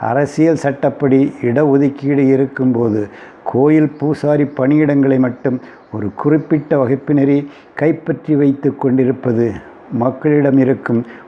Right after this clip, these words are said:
மூடநம்பிக்கையால் விளைந்த பயன் என்பதை இப்போதாவது உணர்வோம். அருமை தமிழ் மக்களே, வாழ்வில் நம்பிக்கை வையுங்கள்,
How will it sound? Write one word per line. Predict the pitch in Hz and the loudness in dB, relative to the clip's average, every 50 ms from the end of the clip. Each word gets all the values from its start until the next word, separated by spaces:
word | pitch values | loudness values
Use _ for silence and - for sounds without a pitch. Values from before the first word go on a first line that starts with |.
| - - 101 | -8 -4 -2
மூடநம்பிக்கையால் | 123 151 151 165 156 151 147 139 135 139 135 - - 139 135 135 135 | 0 2 2 2 2 2 2 2 2 0 -2 -2 -2 0 0 2 2
விளைந்த | 131 131 131 131 127 120 120 104 - - | 2 2 2 2 2 0 0 -4 -6 -6
பயன் | - 120 131 135 143 151 156 | -4 0 0 2 2 2 2
என்பதை | 139 127 127 127 123 127 117 117 117 110 - - - - - - - | 2 2 2 2 0 0 0 0 -2 -4 -6 -10 -20 -20 -20 -10 -6
இப்போதாவது | 113 117 113 - - 131 135 135 135 131 123 120 120 113 131 - - - | -6 -6 -6 -6 -4 -2 0 2 2 2 2 2 0 0 -2 -4 -6 -10
உணர்வோம். | 139 113 113 120 117 120 110 110 107 92 85 85 - - - - - - - | -8 -4 -2 -2 0 0 0 0 -2 -2 -6 -8 -16 -20 -20 -20 -20 -16 -10
அருமை | - 107 117 120 123 131 135 135 135 - | -6 -2 0 2 2 4 2 2 -2 -4
தமிழ் | - 120 120 139 | -4 0 2 2
மக்களே, | 135 135 131 - - 131 123 131 135 156 170 160 - - - - - - - | 2 2 2 0 -2 0 2 2 2 2 0 -4 -8 -14 -20 -20 -20 -10 -4
வாழ்வில் | 107 113 120 147 147 143 143 139 123 123 123 123 - - - _ - | -2 0 2 2 2 2 2 2 0 0 -4 -8 -14 -20 -20 _ -10
நம்பிக்கை | 110 107 123 151 151 165 160 - - 147 135 | -6 -4 -2 0 0 -2 -2 -2 -2 -2 0
வையுங்கள், | 135 127 123 123 117 117 113 110 104 101 | 2 2 2 2 2 0 0 0 -2 -4